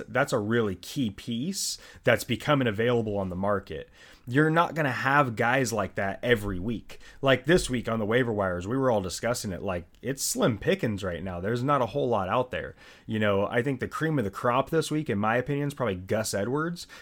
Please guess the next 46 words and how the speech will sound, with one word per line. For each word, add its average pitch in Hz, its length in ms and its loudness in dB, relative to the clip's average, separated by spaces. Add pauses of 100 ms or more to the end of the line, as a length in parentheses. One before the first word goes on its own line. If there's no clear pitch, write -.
just 127 200 -2
because 120 280 2
he's 113 160 -2
gonna 120 180 0
get 113 160 -4
the 98 80 0
whole 101 300 0
workload 90 760 -4
at, 95 300 -6
at 95 200 -8
running 117 300 0
back 90 220 -6
because 90 320 -6
Dobbins 98 640 0
and 92 120 -6
Ingram 104 400 -2
are 92 100 -4
out 90 120 -4
with - 160 -10
covid. 127 460 -2 (340)
So 104 720 4
he's 120 180 0
gonna 113 160 4
be 104 120 -2
the 90 100 -4
primary 123 580 0
running 104 340 -2
back 98 260 -4
this 98 260 -6
weekend, 95 480 -4
but 101 240 -2 (160)
he 143 80 -2
has 143 80 -2
a 135 60 0
shitty 151 280 0
matchup. 131 440 -4
He's 92 100 -8
going 117 180 0
up 113 80 -4
against 113 240 -6
the - 60 -6
Steelers. - 640 -6 (260)
So 120 340 6
it's 110 160 0
like, 123 200 4
eh, 160 300 0